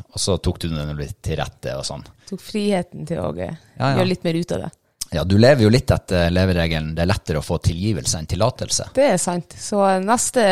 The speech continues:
Speaker 2: neste jul så blir det kappe også, tenkte jeg jo. <laughs>
Speaker 1: Og Gud, jeg er glad det er et år til neste jul.
Speaker 2: <laughs>
Speaker 1: Først skal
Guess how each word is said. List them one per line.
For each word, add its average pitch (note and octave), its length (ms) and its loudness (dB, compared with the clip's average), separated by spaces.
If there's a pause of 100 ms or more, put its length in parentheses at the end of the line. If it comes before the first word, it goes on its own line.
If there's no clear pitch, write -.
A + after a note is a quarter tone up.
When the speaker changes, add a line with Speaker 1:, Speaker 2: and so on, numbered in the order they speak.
(280)
Speaker 2:
neste A3 340 0
jul F3+ 100 0
så - 80 -4
blir G3 160 2
det - 80 -10
kappe - 400 -4
også, - 380 -2 (360)
tenkte - 360 -8
jeg D#2+ 100 -6
jo. F2+ 160 -6
<laughs> E3+ 1160 -4
Speaker 1:
Og F#2 180 0
Gud, A2 200 6
jeg D#2 140 2
er E2 120 0
glad F2 220 4
det E2 80 2
er D#2 60 -2
et - 80 -8
år E2 160 0
til E2+ 100 -2
neste - 300 -2
jul. - 140 -4 (580)
Speaker 2:
<laughs> - 640 -12
Speaker 1:
Først - 180 0
skal G#2 240 4